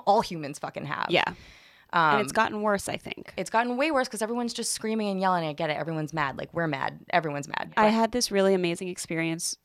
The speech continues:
Speaker 2: recently, um, where I was at work, and this kind of, this ties into all of this, and we, and I was having this conversation with this,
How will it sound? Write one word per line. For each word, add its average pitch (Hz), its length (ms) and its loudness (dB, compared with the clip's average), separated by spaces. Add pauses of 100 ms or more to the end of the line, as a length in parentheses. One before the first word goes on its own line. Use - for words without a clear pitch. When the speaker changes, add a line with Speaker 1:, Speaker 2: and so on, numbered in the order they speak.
Speaker 2:
recently, 175 600 -2 (120)
um, 160 420 2 (440)
where 170 340 8
I 170 100 6
was 165 140 4
at 160 140 4
work, 165 440 2 (300)
and 185 100 4
this 175 120 2
kind 175 220 -2
of, - 160 -4
this 185 120 0
ties 156 280 2
into 160 180 -4
all 147 160 4
of 165 80 -2
this, 160 220 -4
and 160 80 -4
we, 160 160 -4
and 165 100 4
I 156 40 2
was 156 100 -4
having 170 220 0
this 170 100 -2
conversation 165 640 -2
with 160 120 -4
this, 170 320 0